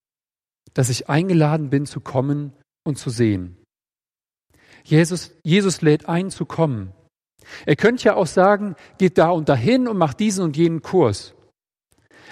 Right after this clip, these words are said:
Aber statt wegzuschicken, lädt er ein, näher zu kommen und sich selbst ein Bild zu machen. Jesus geht es darum, dass die Jünger von Johannes nicht irgendeine Lehre einfach nur mitbekommen,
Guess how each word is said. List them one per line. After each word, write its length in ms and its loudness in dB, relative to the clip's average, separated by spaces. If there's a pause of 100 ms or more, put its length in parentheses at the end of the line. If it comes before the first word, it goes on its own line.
(100)
Aber 180 4
statt 280 0
wegzuschicken, 880 0
lädt 260 2
er 160 0
ein, 360 -2 (440)
näher 320 2
zu 160 -4
kommen 440 -4 (1200)
und 140 -6
sich 140 -2
selbst 340 0
ein 100 -8
Bild 220 -2
zu 120 -10
machen. 460 -8 (600)
Jesus 360 0
geht 220 0
es 100 -2
darum, 320 2
dass 160 0
die 140 -8
Jünger 260 0
von 180 -2
Johannes 720 -2 (600)
nicht 280 0
irgendeine 380 2
Lehre 560 2
einfach 380 -2
nur 160 0
mitbekommen, 800 -2